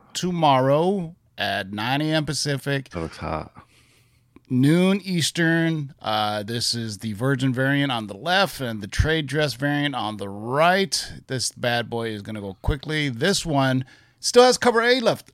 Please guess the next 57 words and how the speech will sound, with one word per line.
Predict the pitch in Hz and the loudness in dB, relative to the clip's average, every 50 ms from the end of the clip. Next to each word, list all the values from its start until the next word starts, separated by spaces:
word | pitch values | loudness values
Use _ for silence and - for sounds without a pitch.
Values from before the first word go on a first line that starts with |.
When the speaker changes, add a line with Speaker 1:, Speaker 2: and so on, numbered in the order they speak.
| _ - | _ -12
Speaker 1:
believe | 139 143 135 113 | -6 -6 -6 -6
it | 110 | -6
or | 113 | -8
not. | 107 98 87 - _ _ - | -8 -8 -10 -12 _ _ -2
Uh, | 131 120 117 110 - | 0 0 0 0 0
all | 139 147 170 | 2 2 2
the | 165 165 | 2 2
slabs | - - 175 175 175 165 | 2 6 6 6 6 4
are | 165 | 0
sold | - 185 185 180 180 | -2 -2 0 4 6
out. | 180 185 185 185 - - | 6 6 6 4 0 -2
The | 131 113 | -2 -2
cover | - - 160 151 135 147 151 | 0 0 0 0 0 0 -2
A | - 151 147 147 147 | 0 0 0 2 2
and | 143 135 123 | 2 0 0
B | 135 127 | 0 -2
sets, | 113 - - - - 165 165 165 165 _ - - - - - - - 165 | 0 0 0 0 2 2 0 0 -2 _ -6 -4 -2 -2 -2 -2 -4 -6
uh, | - 131 131 131 127 123 120 | -6 -4 -4 -2 -2 -2 0
signed | - - - 156 151 170 180 180 180 180 180 175 | 0 2 4 6 6 6 6 4 2 2 0 0
and, | 131 120 117 113 110 110 | 0 0 0 0 -2 -2
um, | 107 107 107 107 107 101 104 101 95 95 - - - - - - _ - | -4 -6 -6 -6 -6 -8 -8 -8 -10 -12 -16 -20 -20 -20 -20 -20 _ -14
the | - | -8
Virgin | 107 113 151 170 170 156 185 185 185 180 | -2 2 2 4 4 4 2 2 2 2
are | 165 | 2
left, | 160 175 175 175 - - - | 2 2 2 2 0 -4 -4
but | 117 127 180 190 - - | 2 4 4 4 4 0
you | 156 143 | -6 -6
can | 135 151 | -4 -2
still | - - 190 196 | -2 0 0 0
get | 180 196 180 - | 0 0 -2 0
cover | - 190 175 175 185 | 0 -2 0 2 2
A | 185 185 180 | 2 2 2
and | 170 165 | 0 -2
use | 170 156 139 131 | -2 -4 -4 -4
the | 170 | -4
discount | 170 - - 165 156 | -4 -4 -4 -6 -4
code | - 160 151 139 | -2 -2 0 0
of | 139 143 | 0 0
L | 147 151 156 | -2 -4 -4
O | 151 | -4
T | 143 - 151 156 | -6 -6 -4 -4
L | 156 151 151 | -4 -4 -4
B, | 139 170 180 175 | -4 -4 -4 -2
man. | 151 131 127 127 123 | 0 0 0 0 -2
So, | 120 - 131 127 131 131 131 | -4 -4 -4 -2 0 0 0
uh, | 127 123 123 123 120 120 117 117 110 | 0 2 2 2 2 2 2 0 0
Star | - - - 135 143 147 | -2 -2 0 0 0 0
Wars | 143 151 147 139 - | 0 0 -2 -2 -4
always | - - 139 151 156 156 151 156 151 135 - | -4 -4 -2 0 0 0 0 -2 -2 -4 -2
seems | - 139 139 127 131 | -2 -2 -2 -4 -4
to | 123 | -4
sell | - - 139 135 131 127 | -4 -2 -2 -2 -2 0
well, | 135 135 131 113 | 0 0 0 0
but | 107 113 104 113 | -2 -6 -8 -6
this | 131 131 135 123 - | -4 -4 -2 -4 -4
bad | - - 113 107 107 101 | -2 -2 -2 0 -2 -2
boy, | 98 101 98 101 98 95 98 - | -4 -6 -6 -6 -6 -8 -10 -12